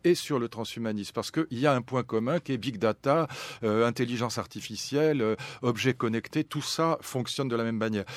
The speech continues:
Quand vous parlez avec un, avec, l'autre jour, j'étais avec le patron de Google France, qui est un type très sympathique, Nick Leader, que, que,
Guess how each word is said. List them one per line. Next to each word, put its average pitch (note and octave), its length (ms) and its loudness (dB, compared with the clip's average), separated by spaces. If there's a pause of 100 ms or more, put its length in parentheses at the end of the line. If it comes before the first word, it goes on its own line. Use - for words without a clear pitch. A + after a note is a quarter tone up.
(180)
Quand E3+ 140 0
vous F3+ 120 4
parlez D3+ 480 4
avec G#2 300 -2
un, F#2+ 280 -2 (280)
avec, A#2+ 320 -2 (340)
l'autre G#2+ 220 -2
jour, C#3 140 6
j'étais A#2 160 0
avec A2 120 0
le G2+ 80 -2
patron A2 360 -2
de G2 120 -2
Google G#2 380 0
France, F#2+ 320 -6
qui - 80 -8
est F#2 40 -4
un - 20 -6
type - 180 -12
très G2 160 -6
sympathique, - 480 -8
Nick A2 200 -4
Leader, G#2+ 340 0
que, F2 100 -14
que, F2+ 220 -10